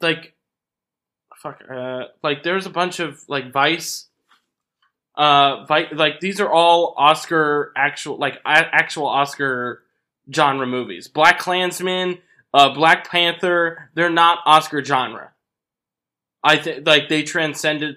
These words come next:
They were their own genre, and they, and I feel like, I, I, I feel like there was a lot of other reasons why they picked those movies to be, like,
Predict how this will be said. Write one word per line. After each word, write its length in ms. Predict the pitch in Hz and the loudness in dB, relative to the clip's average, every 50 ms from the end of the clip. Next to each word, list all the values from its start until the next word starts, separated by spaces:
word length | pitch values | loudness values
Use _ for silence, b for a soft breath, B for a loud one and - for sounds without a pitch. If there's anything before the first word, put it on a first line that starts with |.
| _ - | _ -4
They 200 | 139 156 156 160 | -2 0 0 0
were 280 | 156 165 165 165 160 | 0 -2 -2 -2 -2
their 180 | 143 147 143 131 | -2 -4 -4 -2
own 240 | 143 147 156 165 165 | -2 -2 -2 -4 -4
genre, 540 | 147 151 147 147 143 143 143 143 139 135 - | -2 0 0 0 0 -2 -4 -4 -4 -4 -6
and 220 | - 131 131 127 | -8 -10 -8 -8
they, 220 | 131 127 127 123 _ b b b b b b b _ - | -8 -10 -10 -12 _ b b b b b b b _ -10
and 100 | 139 139 | -6 -4
I 80 | 135 131 131 | -4 -4 -4
feel 180 | 131 156 151 143 | -4 -4 -4 -4
like, 400 | 139 139 135 131 123 - - _ _ b b b b b b b b b b _ _ _ _ _ _ _ - - - - - - | -2 -2 -4 -4 -4 -8 -12 _ _ b b b b b b b b b b _ _ _ _ _ _ _ -20 -20 -20 -20 -14 -12
I, 160 | 175 180 180 - | -10 -10 -10 -8
I, 180 | - 165 160 123 151 | -6 -6 -4 -4 -4
I 60 | 165 | -4
feel 240 | 165 - 214 233 262 | -4 -6 -10 -8 -8
like 200 | 226 202 196 - | -8 -8 -6 -6
there 100 | 170 151 | -6 -6
was 200 | 143 127 - - - - | -6 -8 -10 -14 -12 -8
a 60 | - | -6
lot 320 | 139 139 131 123 131 131 135 | -4 -2 0 0 0 0 -2
of 100 | 131 135 | -4 -4
other 180 | 127 123 123 | -6 -6 -6
reasons 380 | 117 120 117 117 123 123 117 - | -8 -8 -10 -10 -12 -14 -14 -14
why 120 | 120 113 | -12 -12
they 120 | 110 110 107 | -12 -14 -16
picked 240 | - - 131 - | -16 -18 -18 -12
those 220 | - 127 123 120 123 | -10 -10 -10 -10 -10
movies 500 | 123 120 120 127 131 135 139 143 139 - | -12 -10 -10 -8 -10 -10 -10 -14 -16 -16
to 140 | - 131 120 | -16 -16 -16
be, 240 | 120 123 120 120 | -14 -14 -12 -12
like, 420 | 117 117 113 110 110 113 - _ | -12 -12 -14 -14 -14 -16 -18 _